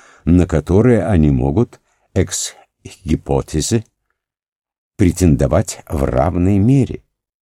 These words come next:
Отсюда я заключаю, что он считает аристократов, завоевателей и их потомков биологически высшими по отношению к их подданным, подобно тому, как люди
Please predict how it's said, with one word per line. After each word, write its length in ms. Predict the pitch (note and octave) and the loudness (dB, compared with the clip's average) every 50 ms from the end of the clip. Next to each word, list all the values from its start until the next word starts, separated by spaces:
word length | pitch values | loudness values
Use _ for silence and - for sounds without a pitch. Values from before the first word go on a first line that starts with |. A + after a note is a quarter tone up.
| _ _ _ _ _ _ _ _ _ _ _ _ _ _ _ _ _ _ _ _ _ _ _ | _ _ _ _ _ _ _ _ _ _ _ _ _ _ _ _ _ _ _ _ _ _ _
Отсюда 500 | - E2 F2 - - - B2 D3+ C#3 C3 | -4 -4 -4 -4 -2 0 2 2 4 4
я 120 | B2 A#2 A2 | 4 4 4
заключаю, 720 | G2+ B2 B2 B2 C#3 C#3 - - C#2 C2 B1 A1 G1+ G#1+ | 2 0 0 2 0 0 0 -2 -2 -2 -2 -4 -4 -8
что 220 | - - - - D2+ | -10 -8 -4 0 2
он 160 | A#2+ D3 C3+ | 2 2 2
считает 540 | - - F2+ - F#2 G2+ A2+ A#2+ - - - _ _ _ _ - | 0 -2 -2 0 2 2 2 0 -2 -6 -16 _ _ _ _ -2
аристократов, 1040 | - G#2 F2+ F2 F2+ - - - G2 F#2 - - F2 G#2+ A2+ G#2+ F#2 E2+ D#2 C2 B1+ | 0 2 2 2 0 -2 -4 -2 -2 -2 -2 -2 0 0 0 0 -2 -4 -6 -6 -6
завоевателей 1000 | A#1+ A#1+ C#2 D2 D2+ D#2+ D#2+ D2 C#2+ F#2 A#2 A2+ - - C#2+ C2+ C2 B1+ A#1 | -4 -4 -2 0 0 0 0 2 2 2 0 0 -2 -6 -8 -6 -6 -6 -8
и 240 | G#1 - - E2+ D2+ | -8 -6 -4 -4 -4
их 200 | C#2 - - - _ - | -4 -6 -8 -14 _ -4
потомков 760 | C2+ C#2+ - - A2+ D#3+ E3+ D3 - - D2+ - - _ _ _ _ _ _ _ _ _ | -4 -4 0 0 2 2 2 0 0 -2 -4 -6 -6 _ _ _ _ _ _ _ _ _
биологически 1300 | - E2+ D#2+ D#2 D#2 G2+ A2 A#2 A2 A2 A2 A2 F#2 F2+ B2 D#3+ D3 - - A2 G2 - - - - A2+ | -2 0 2 4 4 4 4 4 4 2 2 2 2 2 0 0 0 0 -2 -2 -2 -2 -4 0 2 2
высшими 760 | G#2+ F#2+ F2+ G#2 B2 G#2+ - - - - F#2+ F2+ E2+ D#2+ D#2 | 4 4 4 4 4 2 2 -2 -2 0 2 2 2 2 0
по 180 | D2 - D#2+ D#2 | 0 -2 -2 -2
отношению 720 | D#2+ - E2+ E2 - - F#2+ F#2 F2+ F2+ F2 E2+ D#2+ D2+ | -2 -2 -4 -6 -2 0 0 2 2 2 2 2 0 -2
к 80 | - - | 0 0
их 220 | F2+ D#2 - - _ _ | -2 -2 -4 -10 _ _
подданным, 680 | - A#2+ A#2+ G#2 D#2 C2+ B1 A#1+ C2 A#1+ A#1 G#1 G1+ - _ _ _ _ _ _ _ _ _ _ | 0 0 0 0 -2 -4 -6 -6 -6 -8 -8 -10 -12 -16 _ _ _ _ _ _ _ _ _ _
подобно 400 | - E2 - F2+ E2+ D#2 E2+ D2+ | -2 0 0 0 2 2 0 0
тому, 260 | - - F2+ E2+ E2+ | 0 2 2 2 2
как 380 | - - E2 D#2 - - - _ _ - | 0 -2 -4 -6 -6 -12 -20 _ _ 0
люди 680 | F#2+ E2+ D#2+ E2 E2+ A#2 C#3+ E3 C#3+ D#3+ E3+ D3 | 2 4 4 6 6 6 4 4 4 2 0 0